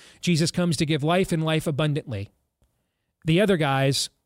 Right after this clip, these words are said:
they come to debase. That's what they do. Uh, the same impulse that says, um, "We're gonna turn your child into a drag queen." <clears throat> The exact same impulses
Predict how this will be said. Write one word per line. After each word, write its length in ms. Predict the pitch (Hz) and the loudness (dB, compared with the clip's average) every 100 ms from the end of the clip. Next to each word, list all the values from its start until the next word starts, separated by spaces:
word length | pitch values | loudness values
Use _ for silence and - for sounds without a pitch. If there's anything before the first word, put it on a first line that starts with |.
| - | -8
they 240 | 139 165 | -2 -2
come 240 | - 160 156 | 0 0 0
to 120 | 151 | 0
debase. 600 | 135 123 110 - - - | 0 0 -2 -4 -10 -10
That's 260 | 143 113 - | -6 -6 -4
what 180 | 117 - | -6 -4
they 140 | 107 | -6
do. 220 | 107 - - _ _ _ _ - - _ - | -6 -12 -16 _ _ _ _ -20 -20 _ -10
Uh, 160 | 117 | -4
the 120 | 135 - | 0 0
same 280 | 208 185 | 2 2
impulse 600 | 190 180 185 175 170 - - - | 2 4 4 2 0 -4 -4 -4
that 180 | 156 | -2
says, 580 | - 180 160 156 151 - _ _ _ _ - - 151 | 0 0 2 2 0 -2 _ _ _ _ -20 -8 -2
um, 400 | 151 151 151 160 _ _ _ _ | 0 0 -2 -6 _ _ _ _
"We're 240 | 139 160 196 | -2 0 2
gonna 180 | 196 180 | 2 0
turn 440 | - 180 170 170 | 0 0 0 0
your 180 | 160 143 | 0 -2
child 640 | - 165 165 147 123 123 - | -2 0 2 2 0 -2 -2
into 280 | 151 139 | 0 0
a 40 | 123 | 0
drag 300 | 156 196 202 | 2 2 2
queen." 240 | 135 92 - _ _ _ _ - - _ - | -2 -6 -10 _ _ _ _ -20 -20 _ -4
<clears throat> 0 | |
The 420 | 311 302 202 147 | 2 4 4 2
exact 420 | 160 131 175 202 - | 0 2 2 2 0
same 240 | 214 196 | 0 2
impulses 680 | 202 - 147 - 113 - | 0 0 -2 -2 -4 -6